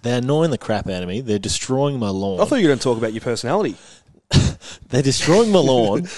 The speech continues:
Speaker 2: <laughs>
Speaker 1: I, I, I was looking up, like, pellet guns. Apparently they're illegal in Victoria. The only state in Australia they're
Speaker 2: I
Speaker 1: not
Speaker 2: think it's
Speaker 1: illegal
Speaker 2: illegal to shoot a
Speaker 1: i-,
Speaker 2: cocky as well.
Speaker 1: is Queensland. Well, that is true.
Speaker 2: <laughs>
Speaker 1: Has anyone got advice for me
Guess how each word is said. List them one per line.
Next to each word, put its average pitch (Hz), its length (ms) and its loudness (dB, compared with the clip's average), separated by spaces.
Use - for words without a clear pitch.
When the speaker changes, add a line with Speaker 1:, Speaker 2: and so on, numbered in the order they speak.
Speaker 2:
<laughs> - 180 -20
Speaker 1:
I, 139 160 6
I, 151 180 4
I 151 160 4
was 143 160 2
looking 180 320 2
up, 147 160 0
like, 120 260 2
pellet 147 320 2
guns. 127 380 -4
Apparently 151 380 -2
they're 127 180 2
illegal 113 340 2
in 110 120 0
Victoria. 110 420 2
The 127 100 4
only 143 220 2
state 123 480 0
in 113 340 -6
Australia 117 460 2
they're 107 120 2
Speaker 2:
I - 40 2
Speaker 1:
not - 60 4
Speaker 2:
think 220 140 2
it's 127 80 2
Speaker 1:
illegal 123 300 2
Speaker 2:
illegal 139 240 0
to 127 60 -2
shoot 139 220 0
a 127 40 -2
Speaker 1:
i-, 135 60 2
Speaker 2:
cocky 135 300 0
as 117 120 -4
well. 120 260 -2
Speaker 1:
is 120 160 -2
Queensland. 123 540 0
Well, 139 160 0
that 156 200 0
is 147 180 -4
true. 160 300 4
Speaker 2:
<laughs> - 440 -18
Speaker 1:
Has 143 240 0
anyone 180 360 6
got 143 320 2
advice 120 580 2
for 147 280 4
me 95 300 -2